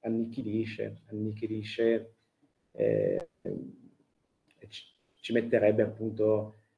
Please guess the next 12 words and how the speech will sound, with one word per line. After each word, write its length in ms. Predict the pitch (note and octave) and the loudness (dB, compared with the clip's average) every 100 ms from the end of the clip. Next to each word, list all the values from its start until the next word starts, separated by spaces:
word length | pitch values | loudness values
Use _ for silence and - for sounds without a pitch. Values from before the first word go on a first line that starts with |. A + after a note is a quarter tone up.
| _ | _
in 120 | - G#2 | -12 0
quella 240 | A#2+ A2+ | 2 2
condizione 920 | A#2 G#2+ G#2+ - B2+ A#2 G#2+ G#2+ - - | 0 -2 -2 0 2 4 2 -2 -10 0
d'anima, 920 | A#2 A2 G#2+ A2+ A#2 A#2+ A#2+ A#2+ _ _ _ _ | 2 2 2 2 2 0 -2 -6 _ _ _ _
eh, 180 | - G#2+ | -8 0
di 100 | A#2+ | 0
appendere 600 | A#2+ - G#2+ G#2+ A2 A2 | 2 0 2 2 2 0
le 80 | |
nostre, 640 | G#2 G2+ G2+ - G#2 G#2 G#2 _ _ | 0 -4 -6 0 2 2 -4 _ _
eh, 420 | - G#2 G#2 G#2 - - _ _ _ _ | -8 -4 -4 -4 -8 -16 _ _ _ _
cetre 720 | - G#2+ G2+ G2+ G#2+ G#2 G#2 - | -2 2 2 2 4 4 2 -4
al, 360 | - G#2 G2+ | -6 -4 -4